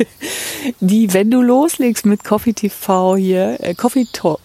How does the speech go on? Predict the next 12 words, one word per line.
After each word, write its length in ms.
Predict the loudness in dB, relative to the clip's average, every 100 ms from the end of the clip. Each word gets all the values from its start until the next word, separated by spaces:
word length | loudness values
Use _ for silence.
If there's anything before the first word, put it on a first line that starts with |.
| -6
Coffee 240 | -2 -2
Soul 300 | 0 0 0
Talk 260 | -2 -2 0
T 140 | -4
V, 360 | 0 0 0 -4 -10 -20 -20 -20 -20 -16 -16 -16 -16 -4
ähm, 400 | 0 0 -2 -6 -4
dann 380 | -2 0 0 -2 -12 -20 -20 -20 -20 -20 -20 -20 -20 -20 -20 -20 -20 -20 -20 -18 -20 -18 -20 -20 -20 -18 -10
kannst 200 | -4 0
du 60 | 2
mir 100 | 2
die 140 | 0
beantworten 840 | -2 -2 -4 -4 -6 -8 -8 -8